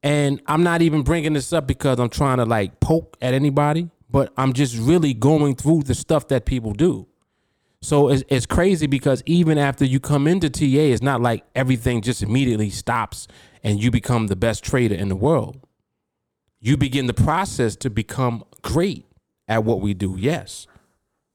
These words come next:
But that involves you overcoming your nonsense and the stuff that you need to stop doing.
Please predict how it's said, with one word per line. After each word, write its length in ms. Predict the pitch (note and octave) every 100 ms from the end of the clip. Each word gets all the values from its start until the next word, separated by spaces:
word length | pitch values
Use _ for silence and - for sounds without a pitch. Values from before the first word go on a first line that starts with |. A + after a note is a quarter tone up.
| _ -
But 220 | A2+ F#2+
that 200 | D3 G#3
involves 560 | C#3 A2+ A#2+ A#2 G#2+
you 200 | A#2+ C#3+
overcoming 520 | C3 A2+ - D3 B2 G#2+
your 140 | G2
nonsense 680 | G2 D3 F#3+ - G#2 - -
and 120 | G#2
the 60 | G2+
stuff 300 | - C#3+ -
that 200 | A2+ G2
you 120 | C3
need 180 | C3 A2+
to 80 | -
stop 380 | - B2 G2+
doing. 340 | - F3 A2